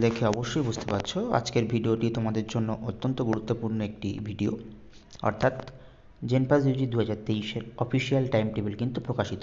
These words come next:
হয়ে গেছে। কবে তোমাদের form fill up শুরু হবে, কতদিন চলবে, admit card কবে থেকে download করতে পারবে, পরীক্ষার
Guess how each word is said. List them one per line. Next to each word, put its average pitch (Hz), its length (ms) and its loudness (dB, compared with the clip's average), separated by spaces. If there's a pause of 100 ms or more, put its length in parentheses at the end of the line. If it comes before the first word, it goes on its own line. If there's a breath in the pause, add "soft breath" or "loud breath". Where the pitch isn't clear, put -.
হয়ে 92 160 0
গেছে। - 200 -8 (540 soft breath)
কবে 123 240 8
তোমাদের 127 240 2 (460)
form 117 180 4
fill 117 180 2
up 117 120 -2
শুরু 117 220 2
হবে, 113 160 2 (340)
কতদিন 120 340 4 (140)
চলবে, 104 280 2 (500 loud breath)
admit 113 360 2
card - 160 -6
কবে 113 200 6
থেকে 117 200 0
download 107 340 0
করতে 107 260 -2
পারবে, 104 260 2 (560 loud breath)
পরীক্ষার 120 400 4